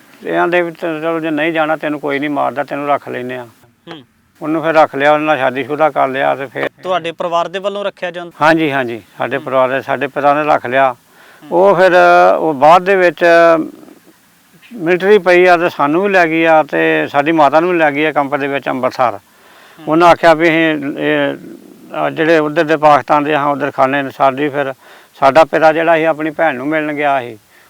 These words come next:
Speaker 1: ਉਹਨੂੰ ਪਤਾ ਲੱਗਾ ਉਹ ਆਇਆ, ਉਹਨੇ ਆਣ ਕੇ ਇੱਥੋਂ ਬੰਦੇ ਚਾਰ ਖੜ ਕੇ ਤੇ ਸਾਨੂੰ ਕੈਂਪ ਦੇ ਵਿੱਚੋਂ ਭੈਣ ਭਰਾਵਾਂ ਨੂੰ ਜਾ ਕੇ ਲਿਆਂਦਾ।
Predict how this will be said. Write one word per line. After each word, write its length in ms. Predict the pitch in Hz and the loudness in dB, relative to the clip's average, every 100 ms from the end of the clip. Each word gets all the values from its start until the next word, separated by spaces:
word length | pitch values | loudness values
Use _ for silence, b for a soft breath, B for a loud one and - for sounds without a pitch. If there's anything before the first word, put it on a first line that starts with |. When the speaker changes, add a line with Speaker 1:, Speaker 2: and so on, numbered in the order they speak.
| - | -6
Speaker 1:
ਉਹਨੂੰ 200 | 165 165 | -2 0
ਪਤਾ 220 | 165 156 | 2 4
ਲੱਗਾ 340 | 156 147 156 151 | 4 4 6 6
ਉਹ 120 | 143 | 6
ਆਇਆ, 240 | 143 143 | 4 4
ਉਹਨੇ 260 | 143 147 151 | 2 0 0
ਆਣ 240 | 143 135 | 0 0
ਕੇ 140 | 156 143 | -2 -4
ਇੱਥੋਂ 180 | 156 | -4
ਬੰਦੇ 260 | 131 127 139 | -6 -4 -4
ਚਾਰ 260 | 151 143 131 | 0 0 0
ਖੜ 220 | 135 127 | -2 -2
ਕੇ 260 | 135 127 110 b b b b b _ _ | -4 -8 -10 b b b b b _ _
ਤੇ 120 | 151 139 | -4 0
ਸਾਨੂੰ 300 | 147 147 147 | 0 2 2
ਕੈਂਪ 220 | 139 139 | 0 2
ਦੇ 120 | 156 | 2
ਵਿੱਚੋਂ 260 | 147 147 143 | 2 0 0
ਭੈਣ 220 | 143 113 | 0 2
ਭਰਾਵਾਂ 340 | 131 131 131 | 2 2 0
ਨੂੰ 80 | 131 | -2
ਜਾ 180 | 127 117 | -2 -2
ਕੇ 100 | 123 | -2
ਲਿਆਂਦਾ। 400 | 120 113 110 | -2 -4 -8